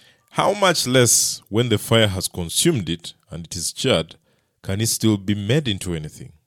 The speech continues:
Yeah, by the time it can't give you results, while at-, it's not burnt yet, how about when it's burnt? Can it re-,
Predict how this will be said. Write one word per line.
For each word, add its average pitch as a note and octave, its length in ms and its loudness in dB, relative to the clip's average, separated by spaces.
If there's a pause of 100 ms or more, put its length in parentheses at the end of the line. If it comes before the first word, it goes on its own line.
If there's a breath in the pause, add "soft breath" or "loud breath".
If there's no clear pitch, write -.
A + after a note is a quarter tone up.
(240)
Yeah, D2+ 240 -12
by G2 200 -2
the G#2 100 0
time C#3 380 0 (420 soft breath)
it F#2+ 160 -8
can't D3+ 260 2
give B2+ 200 2
you B2+ 100 8
results, A#2 720 2 (280)
while B2 220 -2
at-, - 220 2
it's A2 200 -2
not C3 240 0
burnt A2+ 380 2
yet, G2 300 2
how B2+ 160 2
about A#2+ 300 2
when G#2 200 0
it's F2 240 -6
burnt? D2 480 -10 (500)
Can F2 140 -10
it A2 220 -6
re-, D#2+ 160 -10